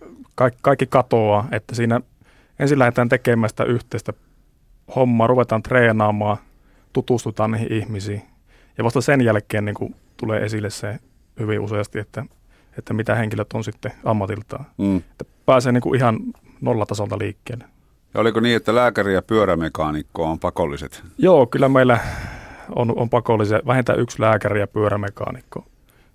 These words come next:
Speaker 1: joukkueessa. Ja on ollut onni, että meillä on nyt ollut kahtakin lääkäriä sitten joukkueessa.
Speaker 2: Joo. No tota, minkälaista tämä reenaaminen nyt sitten jengillä syksyllä on?
Speaker 1: No kyllä se on,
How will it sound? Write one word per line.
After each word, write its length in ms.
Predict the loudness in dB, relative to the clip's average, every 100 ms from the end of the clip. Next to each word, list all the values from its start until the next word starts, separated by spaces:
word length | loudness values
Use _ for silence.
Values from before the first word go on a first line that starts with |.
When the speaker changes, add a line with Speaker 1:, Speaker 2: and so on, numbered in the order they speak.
| -4
Speaker 1:
joukkueessa. 640 | -2 -2 -4 -8 -6 -8
Ja 100 | -10 -10 _ _ _ _ _ _
on 180 | -4 -2
ollut 160 | 0 2
onni, 260 | 4 4 2
että 180 | 0
meillä 220 | -2 0 0
on 60 |
nyt 140 | -2 -2
ollut 340 | -2 -2 -4
kahtakin 460 | -2 -4 -2 -6 -4
lääkäriä 400 | -6 -8 -10 -12
sitten 320 | -12 _ -12
joukkueessa. 580 | -12 -14 -16 -18 -16 -20 _ _ _ _ _ _ _ -2
Speaker 2:
Joo. 240 | -2 -2 -10 _ _ _ _ -6
No 80 | -2
tota, 300 | 2 2 2
minkälaista 480 | 0 2 2 2 0
tämä 360 | 0 2 2 0 _ _ _ _ -4
reenaaminen 720 | 0 2 2 2 2 0 -2
nyt 160 | -4 -6
sitten 260 | -8 -4 -2
jengillä 380 | 0 -2 -4
syksyllä 500 | -6 -8 -8 -8 -6
on? 220 | -6 -6 -10 _ _ _ _ _ _ _ -12
Speaker 1:
No 80 | -8
kyllä 200 | 0 2
se 140 | 4 4
on, 260 | 2 0